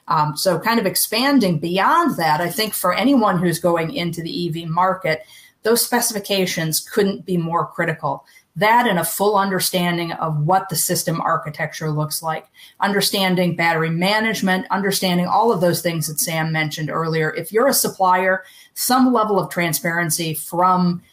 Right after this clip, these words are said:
uh, the customer side is going to be absolutely necessary to avoid some of these potential problems that have complex or really unknown root causes.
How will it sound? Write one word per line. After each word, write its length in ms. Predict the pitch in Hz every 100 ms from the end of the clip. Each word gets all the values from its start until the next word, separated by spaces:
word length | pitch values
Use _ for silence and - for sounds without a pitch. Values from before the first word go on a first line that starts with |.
| _ -
uh, 220 | 156 156
the 80 | 156
customer 480 | - 190 - 170 160
side 340 | 175 165 165
is 140 | 160 -
going 140 | 165
to 60 | 160
be 140 | 165
absolutely 760 | 165 180 151 180 170 165 165 165
necessary 680 | 165 156 160 175 160 160 156
to 180 | 165
avoid 600 | 160 147 147 175 180 170
some 200 | - 165
of 100 | 156
these 160 | 160 156
potential 440 | - 175 156 127
problems 580 | - 160 160 160 160 - - - -
that 100 | 202
have 180 | - -
complex 600 | 240 240 240 226 220 190
or 100 | 165
really 280 | 202 185
unknown 580 | 170 175 175 175 170 151
root 240 | 156 180 -
causes. 760 | - - 233 196 147 - -